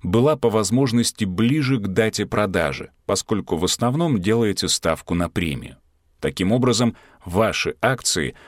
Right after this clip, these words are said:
оказываются выведенными из оборота на более короткое время, и ваш доход в пересчете на годовые является потенциально более высоким. С другой стороны, когда вы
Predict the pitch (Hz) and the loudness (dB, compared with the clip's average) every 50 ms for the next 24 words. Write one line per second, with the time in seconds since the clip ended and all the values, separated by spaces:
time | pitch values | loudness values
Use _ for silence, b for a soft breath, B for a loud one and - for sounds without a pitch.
0 | B B - 98 - - 165 160 127 139 127 131 127 123 - - 123 117 107 101 | B B -2 -2 0 0 0 2 2 2 2 2 2 2 0 0 0 0 2 2
1 | 120 143 135 107 92 90 98 95 92 90 90 90 90 - - 98 90 95 90 87 | 2 2 2 2 0 0 0 2 2 2 0 0 -2 -2 -2 -2 0 0 2 2
2 | 107 123 160 170 - 160 143 131 131 123 107 117 139 139 131 127 123 117 - - | 2 2 2 2 2 2 2 2 2 2 2 2 2 2 2 0 0 -2 -2 -2
3 | 143 139 151 151 123 - - - 101 95 92 90 92 110 113 90 73 67 58 57 | 0 2 2 2 0 0 -2 -2 0 2 2 2 0 0 0 -2 -2 -4 -6 -10
4 | - _ _ _ _ _ - 113 113 107 117 98 80 71 82 80 85 78 - - | -12 _ _ _ _ _ 0 2 2 4 2 2 0 -2 -2 -2 -2 -2 0 0
5 | 147 170 - - - _ _ - - 107 98 101 92 - - - 98 87 - 85 | 0 0 0 -4 -10 _ _ -6 -2 -2 0 0 0 0 0 0 0 -2 -2 -2
6 | 87 87 82 92 87 104 107 110 110 92 76 65 58 B B B B B B 101 | -2 -2 -2 0 0 2 0 2 0 0 -2 -2 -6 B B B B B B 0
7 | 98 110 98 104 117 123 131 131 127 - - 139 135 - 139 135 - 131 117 107 | 0 2 4 4 4 2 2 2 0 0 0 0 0 0 0 0 2 0 0 2
8 | - - 104 101 101 98 98 98 92 - - 101 92 90 101 98 90 82 80 80 | 2 2 2 2 2 0 0 -2 -4 -4 -8 -8 -4 0 2 2 2 2 0 0
9 | 78 82 90 - - - 71 65 - - - - - _ _ _ _ _ _ _ | 0 0 -2 -2 -2 -2 -4 -6 -8 -10 -16 -16 -18 _ _ _ _ _ _ _
10 | _ _ _ - 82 80 82 82 104 101 92 98 139 160 143 - - 143 127 120 | _ _ _ -6 -4 -2 0 2 2 2 4 4 2 2 2 0 0 2 2 2
11 | 107 90 73 B B B B B B B - 98 90 92 98 107 107 92 101 98 | 2 0 -2 B B B B B B B -2 0 0 2 2 2 2 2 2 0
12 | 90 - | 0 -2